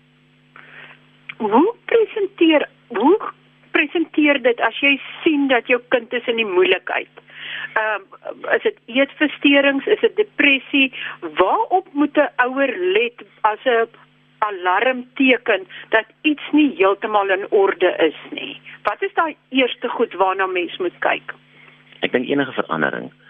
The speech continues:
Speaker 2: As 'n kind skielik meer uitgaan as gewoonlik, 'n kind is gewoonlik, eh, baie meer huisgebonde, meer stil. Skielik raak die kind baie meer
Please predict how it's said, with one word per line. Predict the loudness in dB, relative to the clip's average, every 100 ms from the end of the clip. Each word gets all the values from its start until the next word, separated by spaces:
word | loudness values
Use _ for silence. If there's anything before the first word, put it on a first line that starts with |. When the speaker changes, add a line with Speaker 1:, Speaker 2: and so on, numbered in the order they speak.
| -20 -20 -20 -6
Speaker 2:
As | -4
'n | -4 -2
kind | -2 -2 -6
skielik | -2 -2 0
meer | 0 0
uitgaan | 0 -6 -4 -6 -4
as | -6
gewoonlik, | -6 -2 0 0 -4
'n | -4
kind | -4 -2
is | -6
gewoonlik, | -4 -2 0 0 -2 -4 -4
eh, | -2 -2 -2
baie | -2 0
meer | -2 -2
huisgebonde, | -4 -6 -8 -2 0 0 0 2 2 0 -4 _ _ _ _ -2
meer | 0 0 -4 -6
stil. | -4 -4 -6 -6
Skielik | -2 -2 0
raak | -4
die | -4 -4
kind | -4 -2
baie | -2 0 0
meer | 2 2 0 -2 -12